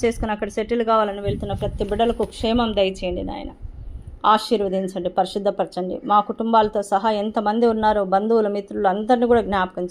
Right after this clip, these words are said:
చేసుకునండి. ప్రతి బిడ్డకు మీ కాపుదల దయచేయండి నాయన. తండ్రి, మీకు స్తోత్రాలు.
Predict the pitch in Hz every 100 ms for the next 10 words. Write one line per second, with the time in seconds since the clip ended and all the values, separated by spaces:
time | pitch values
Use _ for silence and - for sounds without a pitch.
0 | - 185 175 - - - - - _ _
1 | _ _ - - - _ - - - -
2 | - - 240 247 240 240 262 277 262 -
3 | 220 214 214 214 196 196 196 196 196 196
4 | 185 190 185 190 190 202 196 185 - -
5 | 180 - - - 180 -